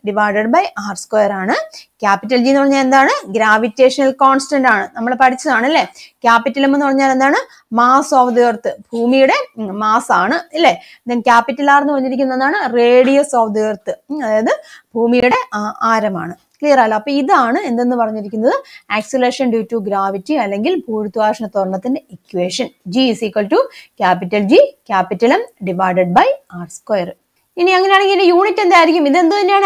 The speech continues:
ആക്സിലറേഷൻ അല്ലേ? അപ്പൊ അതിന്റെ യൂണിറ്റ് എന്ത് തന്നെയായിരിക്കും? ആ, meter per second square തന്നെയായിരിക്കും യൂണിറ്റ് എന്ന് പറഞ്ഞിരിക്കുന്നത് കേട്ടോ. അപ്പൊ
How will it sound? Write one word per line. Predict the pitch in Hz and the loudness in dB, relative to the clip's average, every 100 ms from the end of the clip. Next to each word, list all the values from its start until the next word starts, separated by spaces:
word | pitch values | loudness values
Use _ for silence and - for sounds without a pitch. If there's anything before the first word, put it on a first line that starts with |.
| 349 | 2
ആക്സിലറേഷൻ | 339 349 381 403 392 381 | 2 0 2 2 2 0
അല്ലേ? | 254 | 0
അപ്പൊ | 214 | 2
അതിന്റെ | 277 294 | 0 0
യൂണിറ്റ് | 311 320 294 349 | 0 0 0 0
എന്ത് | 311 | 0
തന്നെയായിരിക്കും? | 330 320 294 392 403 | 0 0 -2 -4 -6
ആ, | 220 190 | -6 -4
meter | 220 208 247 247 | -6 -2 -2 0
per | 320 403 - | -2 -2 -6
second | 214 - 220 | -8 -6 -10
square | - 233 226 220 | -6 -4 -4 -4
തന്നെയായിരിക്കും | 208 208 214 349 - 226 | -6 -6 -4 -6 -6 -6
യൂണിറ്റ് | 202 202 185 | -4 -4 -6
എന്ന് | 208 | -6
പറഞ്ഞിരിക്കുന്നത് | 190 190 196 185 196 294 | -4 -4 -4 -8 -6 -6
കേട്ടോ. | 440 233 | -4 -6
അപ്പൊ | 202 | -6